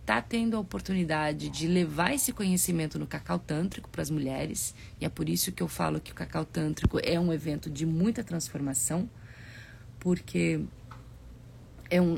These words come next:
é um evento presencial com mulheres que traz essa consciência. Que as mulheres giram uma chave tão, tão absurda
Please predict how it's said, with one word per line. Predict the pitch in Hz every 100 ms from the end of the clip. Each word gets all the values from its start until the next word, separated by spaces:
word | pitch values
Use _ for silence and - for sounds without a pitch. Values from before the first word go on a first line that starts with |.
| - -
é | 175
um | 180 165
evento | 160 175 175 -
presencial | 165 160 160 156 156
com | -
mulheres | 156 156 151 156
que | - 180
traz | - 156 143 135
essa | - 139
consciência. | - 135 - 123 - - - - - - - - - - - - - -
Que | -
as | 185
mulheres | 170 165 160 160 156 - - - -
giram | 185 135 202 214 175
uma | 156 143 139
chave | - 165 151 139 147 -
tão, | - 233 214 - - - -
tão | 262 247
absurda | 185 139 - - 180 165 135 139